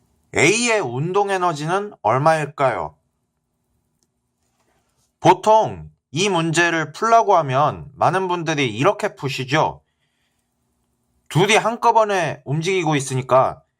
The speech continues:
이때 가속도를 구하는 겁니다.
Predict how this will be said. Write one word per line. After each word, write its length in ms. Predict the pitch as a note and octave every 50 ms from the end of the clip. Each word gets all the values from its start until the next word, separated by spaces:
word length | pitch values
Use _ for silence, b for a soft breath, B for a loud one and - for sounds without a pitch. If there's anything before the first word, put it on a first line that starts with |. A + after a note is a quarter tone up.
| _ _ _ _ _ _ _ _ _ _ _ _ _ _ _ _ -
이때 460 | C3+ D#3 D#3 - - G3+ F#3+ E3 -
가속도를 840 | - - A2+ A#2+ C#3 C3+ A3+ G#3+ - _ - B3 A#3+ C#3 G#3 F#3 -
구하는 340 | - - C#3+ D3 D3 C3+ B2+
겁니다. 580 | A#2+ A#2+ G#2+ G#2 F#2+ F2 D#2+ D#2 D#2 D2+ D2+